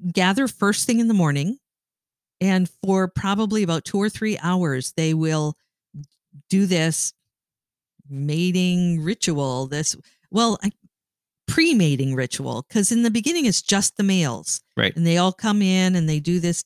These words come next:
Speaker 1: dance and fight and everything. And then, um, evidently, and we've never seen this, eventually females will join them. And then I guess it's quite a riot.
Speaker 2: Yeah, we've,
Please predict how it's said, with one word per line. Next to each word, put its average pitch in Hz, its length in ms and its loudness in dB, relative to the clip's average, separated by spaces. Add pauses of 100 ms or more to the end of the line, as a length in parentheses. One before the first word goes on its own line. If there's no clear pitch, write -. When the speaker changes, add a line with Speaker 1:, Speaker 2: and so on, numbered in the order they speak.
(140)
Speaker 1:
dance 165 560 0
and 143 200 -4 (120)
fight 165 440 -2
and 160 140 0
everything. 160 560 -2 (480)
And 175 160 2
then, 175 340 2 (220)
um, 156 560 -4 (200)
evidently, 170 680 0
and 170 80 0
we've 185 280 0
never 185 480 0 (260)
seen 269 460 0
this, 139 260 -2
eventually 185 640 0
females 196 580 0
will 165 140 0
join 180 320 0
them. 139 260 -6 (460)
And 165 160 2
then 180 160 2
I 170 140 0
guess 151 360 -4
it's - 320 -6 (180)
quite 156 220 -2
a 147 60 -2
riot. 135 640 -4 (1080)
Speaker 2:
Yeah, 147 160 4
we've, 139 300 2